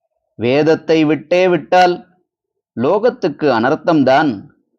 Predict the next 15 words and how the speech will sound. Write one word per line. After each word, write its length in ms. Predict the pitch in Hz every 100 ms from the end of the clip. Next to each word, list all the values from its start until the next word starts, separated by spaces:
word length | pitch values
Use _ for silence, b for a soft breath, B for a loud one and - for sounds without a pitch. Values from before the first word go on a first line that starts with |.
| _ _
மறந்து 500 | 110 120 160 214 214
போன 260 | 175 160 147
நிலையில் 460 | 131 139 160 147
கூட 500 | - 147 160 117 - _ _ _ _ -
அது 200 | 127 151
மறந்தால் 600 | 107 117 143 160 175 180
பரவாயில்லை, 640 | 156 160 165 165 160 160 160 160 _ _ _ _ _ _ _ _
அந்த 260 | 143 165 151
மறந்த 460 | 117 127 190 220
நிலை 280 | 160 135 143 120 - _ _ _ _ _
அப்படியே 640 | - 120 - 143 196 233
நீடித்து 540 | 151 160 185 196 -
விட்டு 240 | 196 - 175
போகட்டும். 540 | - 139 135 123 135 123 - _ _ _ _ _
பிராமணன் 600 | 117 120 139 202 196 143